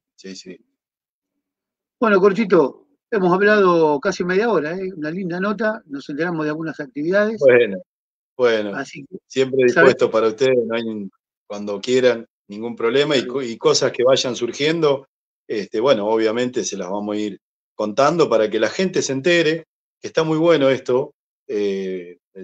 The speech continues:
Speaker 1: tu difusión es muy amplia y entonces, este, creemos que está muy bueno que, que la gente se entere en qué, en qué se vuelca el dinero, dónde se,
Speaker 2: Ujú.
Speaker 1: dónde se, se, se, se puntualiza generalmente, eh,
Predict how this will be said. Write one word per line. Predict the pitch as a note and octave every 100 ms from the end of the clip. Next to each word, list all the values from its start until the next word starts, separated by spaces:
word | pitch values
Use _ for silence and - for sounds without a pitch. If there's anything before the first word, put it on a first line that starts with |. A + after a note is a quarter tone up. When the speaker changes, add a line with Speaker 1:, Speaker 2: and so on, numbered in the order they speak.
| -
Speaker 1:
tu | G#2+ G2+
difusión | G2+ F#2+ - - C3 A#2+
es | G2+
muy | A#2+
amplia | C3 C#3 C3 C3 B2+
y | G#2
entonces, | F#2+ G#2+ G#2+ A2 F#2+ _ _ _ _ _
este, | G#2 - F#2+
creemos | G2+ G#2+ A#2 A2
que | -
está | F#2+ A2
muy | A2 A2+
bueno | A#2+ B2+ A2
que, | G2+ F#2+ F2+ _ _ _ _
que | -
la | G2+
gente | - D3 D3
se | B2+
entere | B2+ B2+ F3 D#3
en | A#2 G2+
qué, | B2 B2 A2+ G#2+
en | G#2
qué | A#2+
se | B2+
vuelca | B2 E3 D#3 A#2+ G#2+
el | G2+
dinero, | A#2 C#3 C3+ B2
dónde | A#2+ C3+ B2+
se, | - G#2
Speaker 2:
Ujú. | D3
Speaker 1:
dónde | C#3+ G#2 A#2
se, | G#2+ G2+ F#2+ - _ _ _ _ _ _
se, | _ G2 F#2+ F#2
se, | - G2 F#2+ F2
se | - G2 F#2 F#2 _ _ _ _ -
puntualiza | A2+ G#2+ C3+ C3 F#3 - -
generalmente, | - A#2 D3 F#3+ E3 F#3+ G3 G3 A2+ - _ _ _ -
eh, | A2+ A2 G#2+ G#2 G2+ F#2+ F#2+ F#2+